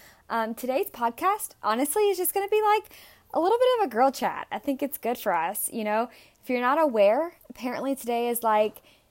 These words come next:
Friendship Day or something crazy, which is really ironic because I wanna tell you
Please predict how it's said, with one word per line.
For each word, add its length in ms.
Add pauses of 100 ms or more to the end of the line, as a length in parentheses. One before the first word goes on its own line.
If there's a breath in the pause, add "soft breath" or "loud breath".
(220 soft breath)
Friendship 480
Day 440
or 140
something 320
crazy, 400
which 180
is 220
really 560
ironic 640
because 480 (340 soft breath)
I 60
wanna 240
tell 240
you 160